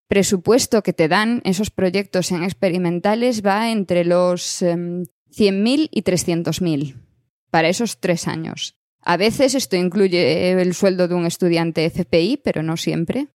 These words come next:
Si tienes mucha suerte y eres un grupo muy grande, puedes tener hasta dos estudiantes F P I, pero lo normal es, eh, ¿sabes?, ese rango más o menos.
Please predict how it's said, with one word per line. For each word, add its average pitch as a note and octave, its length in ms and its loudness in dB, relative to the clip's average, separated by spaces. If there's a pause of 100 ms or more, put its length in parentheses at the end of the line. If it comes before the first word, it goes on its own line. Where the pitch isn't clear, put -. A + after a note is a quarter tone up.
(140)
Si A3 160 -2
tienes A3 280 2
mucha A#3+ 340 4
suerte G3 600 2 (100)
y G3 140 2
eres F#3+ 200 4
un G3+ 120 2
grupo F#3+ 240 2
muy F3+ 200 2
grande, F#3 360 2
puedes F3+ 240 0
tener F3+ 220 2
hasta E3+ 260 -2
dos E3+ 380 -2
estudiantes E3 600 -2
F - 200 -2
P C#3 180 0
I, - 180 -2 (280)
pero A#3 220 6
lo G#3+ 120 2
normal G3 600 2
es, F3+ 420 0
eh, F#3 240 0 (420)
¿sabes?, E3+ 340 0
ese F#3 280 2
rango E3 340 0
más D#3+ 240 -4
o E3+ 60 2
menos. D3+ 480 -6